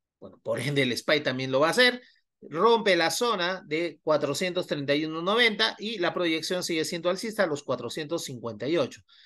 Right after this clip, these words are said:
Por debajo de cuatrocientos diecinueve, la proyección sería bajista nuevamente para el spy.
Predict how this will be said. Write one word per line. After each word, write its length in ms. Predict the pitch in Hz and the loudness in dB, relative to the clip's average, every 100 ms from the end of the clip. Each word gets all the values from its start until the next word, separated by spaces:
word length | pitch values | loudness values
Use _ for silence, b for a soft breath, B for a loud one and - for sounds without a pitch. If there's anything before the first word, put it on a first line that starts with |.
| b b | b b
Por 180 | - 240 | 4 6
debajo 300 | 226 226 220 | 6 4 4
de 120 | 190 | 2
cuatrocientos 600 | 165 143 139 - 180 175 | 2 0 -2 -4 -2 -2
diecinueve, 720 | 156 143 160 196 240 208 214 | 0 -2 -2 0 2 4 2
la 280 | 131 165 170 | 0 0 0
proyección 560 | 175 151 135 131 165 160 | 2 2 0 -2 -6 -4
sería 500 | 147 135 156 156 156 | -2 -2 0 0 -2
bajista 720 | 127 123 120 - 170 165 151 | -6 -4 -4 -6 -10 -6 -4
nuevamente 520 | 139 139 139 151 156 | -2 -4 -4 -4 -4
para 400 | 151 147 143 147 | -4 -2 0 0
el 260 | 147 151 135 | -4 -6 -6
spy. 380 | 127 - 95 95 | -8 -10 -12 -12